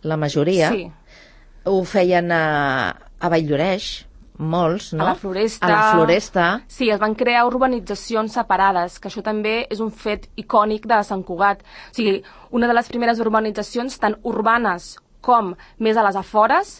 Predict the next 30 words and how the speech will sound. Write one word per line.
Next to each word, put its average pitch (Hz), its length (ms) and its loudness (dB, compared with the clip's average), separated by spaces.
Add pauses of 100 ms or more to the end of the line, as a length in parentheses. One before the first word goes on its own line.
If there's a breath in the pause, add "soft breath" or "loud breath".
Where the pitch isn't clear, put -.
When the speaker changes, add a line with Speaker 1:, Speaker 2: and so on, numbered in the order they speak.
(220 loud breath)
Speaker 2:
doncs, 214 280 -2
és - 220 -10
aquesta 220 260 -6
creació 226 500 -2
d'urbanitzacions 220 960 0
totalment 226 580 0
per 262 160 2
estiuejants, 185 800 -4 (240 loud breath)
que 208 100 0
després, 214 480 0
doncs, 233 160 0
s'han 208 140 0
utilitzat 202 580 0
per, 247 220 4
eh, 190 680 0
vivendes 196 440 0
de 220 100 2
primera 185 580 0
residència, 196 640 0
no? 233 220 -2
Però 190 320 2 (320 loud breath)
en 208 100 0
un, 220 220 -2
en 220 120 0
un 233 100 0
inici 254 480 2 (120)
va 196 120 -4
ser 220 340 -2
aquest 220 300 -8
l'objectiu. 185 680 -6